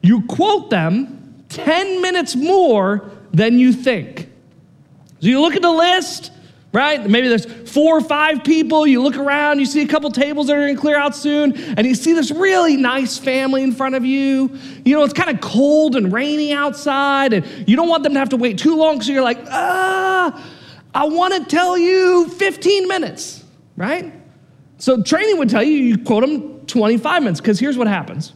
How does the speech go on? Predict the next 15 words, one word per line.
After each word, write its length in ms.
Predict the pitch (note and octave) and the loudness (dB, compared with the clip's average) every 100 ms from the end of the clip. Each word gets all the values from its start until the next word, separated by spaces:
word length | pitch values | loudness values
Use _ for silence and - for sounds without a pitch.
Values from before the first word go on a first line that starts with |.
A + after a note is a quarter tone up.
| _ | _
right? 200 | C3+ G#3 - - - - - | -10 -8 -10 -20 -20 -20 -4
If 120 | F3+ F#3 | -2 0
I 120 | E4 | 0
told 280 | C#4 D4+ A3+ | 0 0 2
you 100 | A#3 | 0
you 40 | |
had 100 | A3 | 0
to 40 | |
wait 220 | G#3 G#3 G#3 | 0 0 0
for 100 | G#3 | -2
a 40 | |
table 280 | G3 F3+ E3 | 0 0 0
for 160 | D#3 | -2
twenty-five 580 | D3+ G3 G#3 G3+ G3+ F#3 | -2 0 0 0 -2 0
minutes 460 | D#3+ B2 - - | -2 -6 -12 -20